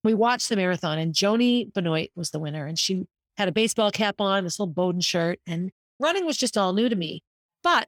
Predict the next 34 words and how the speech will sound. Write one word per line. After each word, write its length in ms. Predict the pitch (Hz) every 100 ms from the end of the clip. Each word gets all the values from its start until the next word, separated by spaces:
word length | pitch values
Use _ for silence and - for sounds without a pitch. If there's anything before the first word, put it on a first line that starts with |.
| -
the 80 | 247
third 300 | 339 381 277 _
Monday 320 | 240 277 262 220
in 60 |
April, 380 | 220 247 160 165
Patriots 460 | - 226 - 208 -
Day, 220 | 160 170
is 120 | 170
Marathon 400 | 196 220 233 220
Monday. 500 | 233 240 147 147 165 _ -
And 180 | 202 202
it's 140 | 208
been 160 | - 302
that 180 | 302 226
way 160 | 220
up 140 | 208 208
until 240 | 180 196
covid. 420 | - 185 151 165 - _ _ -
And 100 | 196
I've 140 | 208
had 400 | - 226 220 214 - _ _ _ _ -
a 120 | 220
love-hate 400 | 240 254 240 247
relationship 560 | 202 202 - 202 - 185
with 100 | 170
the 60 |
marathon. 580 | 165 160 165 143 165 165 -
Of 140 | -
course, 340 | - 269 247
what 200 | - 233
comes 280 | - 214 202
up 160 | 220 208
often 320 | 196 196 202
is 240 | 190 180